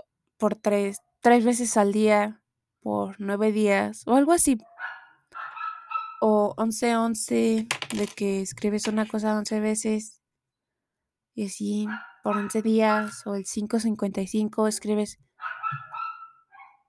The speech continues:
este, la misma afirmación, tal cual, cincuenta y cinco veces por cinco días. Igual también están estos videos de TikTok de, con la canción de La princesa y el sapo,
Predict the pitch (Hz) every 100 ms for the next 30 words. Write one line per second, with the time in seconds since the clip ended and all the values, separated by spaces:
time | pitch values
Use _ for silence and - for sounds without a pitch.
0 | _ _ _ _ - 233 220 - 214 202
1 | - - _ _ _ _ _ - 220 220
2 | 220 240 240 233 214 208 - 208 214 254
3 | 269 - - 208 214 208 208 240 - _
4 | _ _ _ _ _ _ _ _ _ -
5 | 220 220 220 220 220 214 233 233 226 294
6 | - - 214 214 214 247 254 254 294 294
7 | - - _ _ _ _ _ _ _ _
8 | _ - 240 226 220 220 240 240 226 233
9 | - 247 247 269 - 311 - _ 254 226
10 | 220 226 247 226 - 247 - 247 285 -
11 | 240 233 220 220 214 214 202 196 202 196
12 | 220 233 220 202 208 202 220 226 208 214
13 | 220 269 269